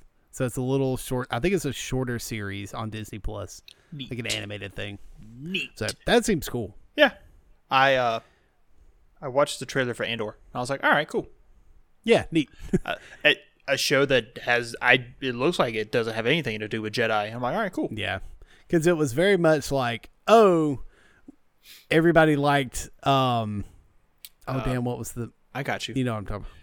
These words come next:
Speaker 1: What was the movie?
Speaker 2: Um,
Speaker 1: You know what I'm
Speaker 2: Rogue,
Speaker 1: talking about.
Speaker 2: Rogue One.
Speaker 1: Rogue One. They were like, oh, everybody liked, and I liked Rogue One. It was a
Speaker 2: Oh, yeah.
Speaker 1: good-ass movie.
Speaker 2: It was fun.
Speaker 1: Uh, but they're like, "Hey, they like that. Let's do that." <laughs> You know,
Speaker 2: Everybody
Speaker 1: the,
Speaker 2: dies.
Speaker 1: the, the show. Um,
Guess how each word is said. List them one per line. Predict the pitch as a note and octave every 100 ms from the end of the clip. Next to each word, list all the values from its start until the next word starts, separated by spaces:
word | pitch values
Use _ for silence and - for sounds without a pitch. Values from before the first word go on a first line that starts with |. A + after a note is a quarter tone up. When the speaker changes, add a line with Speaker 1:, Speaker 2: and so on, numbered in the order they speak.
| -
Speaker 1:
What |
was | C3+
the | -
movie? | B2
Speaker 2:
Um, | G#2+ G2+
Speaker 1:
You |
know | G2 - - - B3+ -
what | B2
I'm | A2+
Speaker 2:
Rogue, | G#2+
Speaker 1:
talking | G2
about. | F#2+
Speaker 2:
Rogue | A2 A2 G#2
One. | F2+ D#2 B1 A#1+ -
Speaker 1:
Rogue | C#3+ C3+ B2+ C#3 D3
One. | C3 A2+ G2 F#2
They | G#2+
were | A#2+
like, | A#2 D3+
oh, |
everybody | G#3 G3+ G3
liked, | D3 C3+ B2 - -
and | C3+
I | D#3+ A3
liked | E3+ F3+ -
Rogue | A2 G2
One. | G2+ F#2+
It | D3
was | B3
a |
Speaker 2:
Oh, | E3+
yeah. | B2+
Speaker 1:
good-ass | C3 C#3 B2 G#2
movie. | G#2+ A2+ F#2+
Speaker 2:
It |
was | D#3 -
fun. | A2+ G#2+ - - - - - - _ - - - -
Speaker 1:
Uh, | A#2 A2
but | G#2
they're | B2
like, | A#2+ G#2
"Hey, | A#3
they | G3 F3+
like | E3 C#3
that. | C#3 B2
Let's | C#3 -
do | C3+ B2
that." | G#2+ G2 - _
<laughs> |
You | - - - - - _ _ - _ _ - -
know, |
Speaker 2:
Everybody | A#2 A2+ G#2+
Speaker 1:
the, |
Speaker 2:
dies. | G3+ C#3 - - - D3+
Speaker 1:
the, | D#3 C#3 -
the | C#3
show. | C#3 - G#2+ - - - _ - - - _ _ _ _ _ - D#3 C#3+ -
Um, | C3 B2 G#2+ G2 G2+